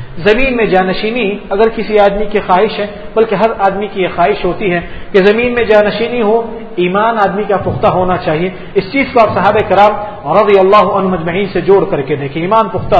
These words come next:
تھا، ایمان پختہ تھا، اعمال تھے۔ اللہ تعالیٰ نے، اللہ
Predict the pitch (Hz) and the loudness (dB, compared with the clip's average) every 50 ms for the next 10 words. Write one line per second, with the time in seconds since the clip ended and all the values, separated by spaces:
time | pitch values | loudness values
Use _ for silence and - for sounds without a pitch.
0 | 151 - 165 - - - - - - - - - - - - - - - - - | 2 2 -2 -4 -4 -6 -8 -10 -10 -10 -10 -10 -10 -10 -10 -10 -12 -14 -14 -12
1 | - 190 175 175 190 196 202 180 170 175 - - 214 185 170 - 165 185 190 - | -8 -4 -2 0 0 0 0 -2 -4 -6 -4 -2 0 0 0 0 -2 -2 -2 -4
2 | - - - - - - - - - 143 156 160 175 190 190 185 - - - 220 | -6 -6 -8 -6 -6 -4 -4 -2 0 0 2 4 4 4 4 4 2 2 2 2
3 | 185 180 214 - - - - - - - 160 185 208 202 165 - - 160 160 175 | 2 2 -2 -4 -6 -8 -8 -10 -8 -4 0 2 2 2 2 2 0 2 4 4
4 | 190 185 170 147 139 - - - - - 185 208 214 180 | 4 4 4 2 -2 -6 -10 -8 -6 -4 0 2 4 4